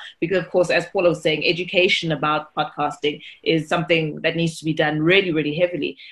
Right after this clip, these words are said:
How many, um, how many podcasts are S-,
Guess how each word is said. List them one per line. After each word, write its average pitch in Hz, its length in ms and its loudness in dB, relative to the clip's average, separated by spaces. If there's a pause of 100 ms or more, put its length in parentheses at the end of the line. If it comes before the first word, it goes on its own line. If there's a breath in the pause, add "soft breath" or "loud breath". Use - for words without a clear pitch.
(140 loud breath)
How 330 240 4
many, 269 480 4
um, 185 300 2
how 247 160 2
many 302 200 0
podcasts 190 560 2 (140)
are 175 340 4 (160)
S-, - 260 -16